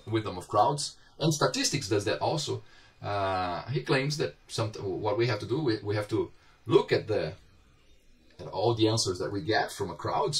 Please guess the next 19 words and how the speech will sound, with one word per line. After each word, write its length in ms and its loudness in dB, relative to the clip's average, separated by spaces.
and 160 -2
then, 280 -2
uh, 300 -4
maybe 220 -2
cancel 520 2
out 440 -2
those 300 4
that 100 0
are, 480 -4
I 120 -2
don't 100 -2
know, 260 2
uh, 540 -6
a 100 -2
few 560 10
standard 400 6
deviations 560 6
away 300 6
from, 400 -4